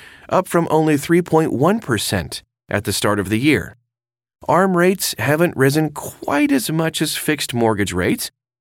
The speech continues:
allowing home buyers to access lower monthly mortgage payments, at least during the fixed interest phase of the loan. There may also be opportunities for buyers to use other creative financing options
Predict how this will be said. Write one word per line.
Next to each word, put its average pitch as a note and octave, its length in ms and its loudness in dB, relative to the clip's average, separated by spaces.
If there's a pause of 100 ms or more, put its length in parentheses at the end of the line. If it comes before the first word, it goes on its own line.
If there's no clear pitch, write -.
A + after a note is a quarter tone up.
(120)
allowing A#2+ 420 2
home A#2+ 220 2
buyers A2 380 0
to A2+ 140 2
access G2 460 -2
lower A#2 340 2
monthly A#2+ 340 0
mortgage G2+ 400 0
payments, G2+ 400 -2 (320)
at A#2 140 0
least D#3 260 2
during C3+ 220 4
the C3 80 2
fixed - 480 -2
interest G#2+ 440 -2
phase F2+ 420 -2
of F2 120 -4
the E2+ 100 -2
loan. F2 360 -2 (400)
There D#3 300 4
may D#3+ 120 4
also F3 280 2
be D3+ 140 4
opportunities B2 580 2
for A2+ 160 0
buyers G#2+ 420 0
to A2 100 0
use G2+ 340 2
other D3+ 260 2
creative F#2 460 0
financing F2+ 500 -2
options F#2+ 460 -4